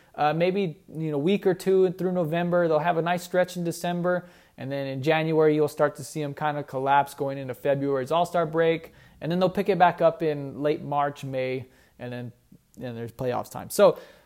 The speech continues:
I expected them to start off slow. It's not a big deal. And I feel like LeBron James expected to start off slow. I mean, were they supposed to go eight and oh, nine and oh? Like, pump the brakes a little bit.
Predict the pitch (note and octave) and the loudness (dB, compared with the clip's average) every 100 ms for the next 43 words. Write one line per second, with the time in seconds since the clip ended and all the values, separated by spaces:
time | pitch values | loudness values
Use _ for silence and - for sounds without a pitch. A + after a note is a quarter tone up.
0 | _ _ _ _ _ - F#3 G3 - G#3 | _ _ _ _ _ -4 -2 -2 0 -2
1 | G#3+ G3+ F#3 D3+ E3+ D#3 D3+ E3 C#3+ - | 0 -4 -4 -4 -2 -2 -2 -2 -4 -2
2 | G#3 F3+ G3+ D3+ G3+ G#3 D#3+ E3 F3+ A3+ | -4 -2 -2 -2 0 2 4 4 4 8
3 | A3 G#3+ G3 F3 G#3 A3+ F#3+ G#3+ B3+ G3+ | 6 6 4 6 6 6 6 6 4 2
4 | G#3 - G3 G3 F#3 E3+ F#3 E3+ E3 D#3+ | 2 2 0 2 0 0 4 6 6 4
5 | E3+ D3+ D#3+ E3+ F3+ E3+ D#3 F3+ F#3+ F#3+ | 2 4 2 0 0 0 0 2 2 0
6 | - G#3+ G#3+ G3 G3+ - E3 G3+ F3 E3+ | 0 -2 0 2 2 4 2 2 2 4
7 | G#3+ F3 E3+ G3 D#3 F#3+ G3 D#3+ - - | 4 2 -2 -2 -2 0 0 0 -4 -12
8 | F3 B3+ G#3+ F#3 D#4 - G#3+ F#3 C#3+ - | -8 -4 -2 0 0 0 -2 0 -2 -4